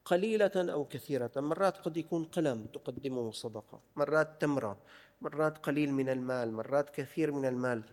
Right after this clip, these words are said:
بس أكثروا من الصدقات. قال رسول الله صلى الله عليه وسلم: "إن الصدقة لتطفئ غضب الرب وتدفع ميتة السوء."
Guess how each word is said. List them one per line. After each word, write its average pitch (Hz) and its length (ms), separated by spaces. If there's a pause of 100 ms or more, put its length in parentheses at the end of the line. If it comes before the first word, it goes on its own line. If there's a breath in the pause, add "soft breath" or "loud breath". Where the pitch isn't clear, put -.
(460 loud breath)
بس - 200
أكثروا 147 480
من 110 100
الصدقات. 110 720 (680 loud breath)
قال 156 360
رسول 151 340
الله 147 400
صلى 139 300
الله 135 260
عليه 123 360
وسلم: 110 480 (500 loud breath)
"إن 175 220
الصدقة 143 880 (580 loud breath)
لتطفئ 143 760
غضب 135 540
الرب 160 640 (460 soft breath)
وتدفع 143 920
ميتة 135 560
السوء." 120 380